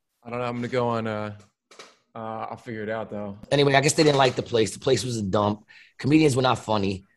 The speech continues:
Speaker 2: I had a horrible time. One comedian spent a half hour talking about how he shouldn't be forced to get the covid vaccine.
Speaker 1: Oh, oh my God, dude.
Speaker 2: That is right.
Speaker 1: Oh my God. Hold on, hold on. Stop, stop, stop, stop, stop. We have to, we have to address something else fir-, we have to address something else first.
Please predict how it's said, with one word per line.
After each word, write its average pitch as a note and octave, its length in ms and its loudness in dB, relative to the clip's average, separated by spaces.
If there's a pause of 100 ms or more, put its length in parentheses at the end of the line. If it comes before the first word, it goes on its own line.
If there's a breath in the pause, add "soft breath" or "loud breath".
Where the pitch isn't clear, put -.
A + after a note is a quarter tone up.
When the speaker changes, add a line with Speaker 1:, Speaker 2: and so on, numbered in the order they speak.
Speaker 2:
I A2 40 2
had B2+ 120 8
a A#2 60 4
horrible A#2 320 4
time. A2 380 0
One C#3+ 160 2
comedian C3+ 400 0
spent A2+ 260 -4
a G2+ 60 4
half B2 280 4
hour G#2 280 4
talking G#2+ 340 -2
about G2+ 180 2
how G2 160 4
he A#2+ 120 -2
shouldn't B2 320 0
be A#2 80 -4
forced A2 420 0
to F#2 80 -6
get G2+ 220 0
the F#2 60 -8
covid G2+ 480 0
vaccine. F#2 440 2
Speaker 1:
Oh, G3+ 240 6
oh D3+ 160 6
my C#3+ 140 8
God, B2+ 260 6
dude. A2 260 -2 (520 loud breath)
Speaker 2:
That C3 160 8
is A2 180 4
right. C3+ 240 8
Speaker 1:
Oh E3+ 40 10
my E3+ 120 8
God. D3+ 160 8
Hold E3 140 6
on, D#3 100 6
hold D#3 140 6
on. A#2+ 160 2
Stop, A#2 400 2
stop, B2+ 280 2
stop, B2+ 200 0
stop, A#2 180 0
stop. G#2+ 180 -2
We B2+ 100 4
have C#3+ 120 4
to, D3 180 4
we B2+ 120 -10
have C#3 100 -8
to D3 80 -8
address C3 240 -2
something A#2+ 240 -8
else A2+ 220 -4
fir-, A#2 180 -8
we B2+ 80 -2
have B2 120 2
to C#3+ 80 -2
address B2 380 0
something C3 360 -2
else A#2 200 -2
first. G#2+ 440 -12